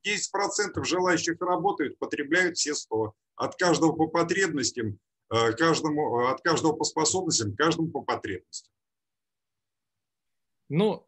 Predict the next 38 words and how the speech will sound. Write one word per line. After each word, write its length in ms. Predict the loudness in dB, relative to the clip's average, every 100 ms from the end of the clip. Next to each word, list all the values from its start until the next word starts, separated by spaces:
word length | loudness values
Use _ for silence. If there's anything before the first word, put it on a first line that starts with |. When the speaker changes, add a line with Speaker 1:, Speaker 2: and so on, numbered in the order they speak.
| -10
Speaker 2:
на-, 200 | -4 -2
насколько, 600 | -2 -2 0 0 0 0
так 160 | -4 -8
сказать, 340 | -4 -4 -4
э, 460 | -6 -4 -8 -12 -14
я, 460 | -14 -4 -2 0
к 100 | -4
сожалению, 600 | -6 -2 2 4 4 2 0
почти 360 | -4 -4 -2
не 100 | 0
застал 560 | 0 -4 -2 -2 -2 -6 _ -10
теорию 320 | -4 -2 -2
коммунизма, 480 | -4 -4 -4 -2 -2
я 100 | -2
успел 220 | -4 -4
застать 360 | -4 -4 -4
только 220 | -4 -8 -6
комсомол, 540 | -6 -4 -4 -2 -2
и, 240 | -2 -4
будучи 400 | -8 -8 -8 -6
в 80 | -4
него, 320 | -4 -2 -4
так 160 | -6 -10
сказать, 240 | -10 -8
принятым, 640 | -4 -2 -2 -4 -6 -8 -10
в 80 | -10
этот, 320 | -8 -12 -10
в 100 | -8
этот, 320 | -6 -8 -10
в 80 | -4
этом 240 | -4 -4
же 100 | -6
году, 300 | -6 -6 -6
так 100 | -12
сказать, 280 | -10 -10 -10
всё 220 | -18 -8 -8
это 160 | -6
развалилось. 640 | -10 -6 -6 -6 -8 -12